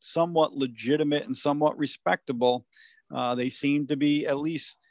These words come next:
scoring on a consistent basis on the power play, and they don't have to decline the penalty anymore, it seems like. And that, that'll be key for them coming, coming down the stretch here, because they're gonna need a big power play to win.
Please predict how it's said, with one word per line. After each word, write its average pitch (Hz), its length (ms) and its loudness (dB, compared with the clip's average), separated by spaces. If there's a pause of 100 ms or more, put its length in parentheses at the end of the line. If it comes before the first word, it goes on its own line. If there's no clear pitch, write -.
(160)
scoring 160 540 4
on 143 140 4
a 139 40 -2
consistent 135 640 -2
basis 135 460 -2
on 120 160 0
the 117 80 -4
power 117 400 -2
play, 123 400 -4
and 120 260 -4
they 127 120 -2
don't 135 160 2
have 131 140 2
to - 100 -14
decline 131 460 -2
the 120 80 -4
penalty 127 460 -4
anymore, 113 560 2 (400)
it 120 120 -4
seems 120 480 4
like. 123 440 2
And 131 140 4
that, 170 180 4
that'll 180 200 6
be 147 240 0
key 175 200 -2
for 135 180 -4
them 123 320 0
coming, 127 400 0 (340)
coming 147 200 -2
down 135 240 2
the 123 80 0
stretch - 480 -2
here, 120 320 -4 (300)
because 123 200 -4
they're 139 100 6
gonna 139 160 6
need 131 160 6
a 117 40 -2
big 123 260 0
power 123 340 6
play 120 240 -4
to 110 100 -4
win. 117 440 -2